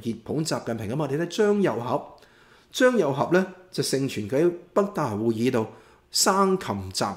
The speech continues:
近平，傳為丁薛祥。咁呢個張又俠呢，喺邊個地方呢？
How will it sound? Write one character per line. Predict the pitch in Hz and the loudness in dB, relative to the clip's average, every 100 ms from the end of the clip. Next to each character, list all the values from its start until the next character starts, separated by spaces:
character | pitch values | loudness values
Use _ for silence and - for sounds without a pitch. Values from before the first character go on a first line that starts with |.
| - | -8
近 | 107 107 | -8 -8
平， | 101 87 - _ _ _ | -10 -12 -18 _ _ _
傳 | - - 120 107 104 | -6 0 0 -2 -6
為 | 127 117 | -2 0
丁 | 120 160 | 0 0
薛 | 156 113 | 0 0
祥。 | - 85 82 - _ _ - - _ _ | -4 -12 -14 -20 _ _ -20 -20 _ _
咁 | - 233 | 0 4
呢 | |
個 | 254 | 6
張 | 196 - 233 | 4 6 6
又 | 220 | 6
俠 | 143 120 | 4 2
呢， | 160 | -2
喺 | - | -2
邊 | 127 | 0
個 | 156 | 0
地 | 113 | 0
方 | 101 127 | 0 -2
呢？ | 156 | -2